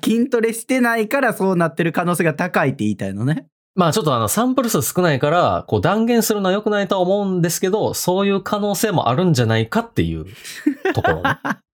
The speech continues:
Speaker 1: <laughs> なるほど、はい。
Speaker 2: っていうのをいろいろ踏まえた上で、もう一回ソフィーに戻ってくると、
Speaker 1: はい。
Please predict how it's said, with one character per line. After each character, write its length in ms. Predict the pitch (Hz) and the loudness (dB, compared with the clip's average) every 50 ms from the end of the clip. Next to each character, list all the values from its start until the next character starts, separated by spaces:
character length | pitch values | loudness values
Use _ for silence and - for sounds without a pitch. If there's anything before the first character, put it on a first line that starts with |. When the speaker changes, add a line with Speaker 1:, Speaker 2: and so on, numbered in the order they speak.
| _ | _
Speaker 1:
<laughs> 500 | 233 349 381 349 330 302 285 262 220 - | -2 -2 -2 -2 -2 -4 -6 -6 -6 -4
な 180 | - 139 143 151 | -2 0 0 2
る 120 | 147 147 | 2 2
ほ 120 | 143 143 139 | 2 2 2
ど、 180 | 120 131 123 | 2 2 2
は 280 | 120 - 147 135 131 123 | 2 2 0 0 2 0
い。 100 | 107 - | 0 -4
Speaker 2:
っ 80 | - - | -6 -4
て 140 | - 226 | -2 0
い 60 | 240 262 | 0 2
う 180 | 294 311 302 294 | 0 0 0 0
の 400 | 269 233 233 247 269 254 170 208 | 0 0 0 0 0 0 0 -2
を 80 | 175 156 | 0 0
い 100 | 139 151 | 0 0
ろ 180 | 185 214 262 | 2 2 0
い 60 | 269 | 0
ろ 100 | 254 226 | -2 -4
踏 160 | 190 - - 233 | -6 -4 -2 0
ま 160 | 247 254 247 | 0 0 0
え 60 | 226 | -2
た 180 | 233 220 202 196 | -2 -2 -2 -2
上 180 | 202 208 208 | -2 -2 -2
で、 220 | 208 240 233 185 139 | -2 -2 -2 0 0
も 140 | 151 190 | 0 0
う 20 | 208 | 0
一 40 | 208 | 0
回 160 | - 202 190 | -2 -2 0
ソ 120 | - - 226 | 0 0 0
フ 80 | - | 2
ィ 60 | 220 | 0
ー 40 | 190 | 2
に 100 | 170 160 | 2 2
戻 220 | 151 156 165 170 185 | 2 2 2 0 -2
っ 80 | - | -2
て 120 | _ - 208 | _ -4 -4
く 140 | - 180 | -2 -2
る 120 | 165 175 175 | -2 -2 -2
と、 300 | 170 226 226 190 104 - | -2 -2 0 0 -2 -2
Speaker 1:
は 240 | - 120 156 147 120 | -2 -2 -2 -2 -2
い。 140 | 87 - | -4 -8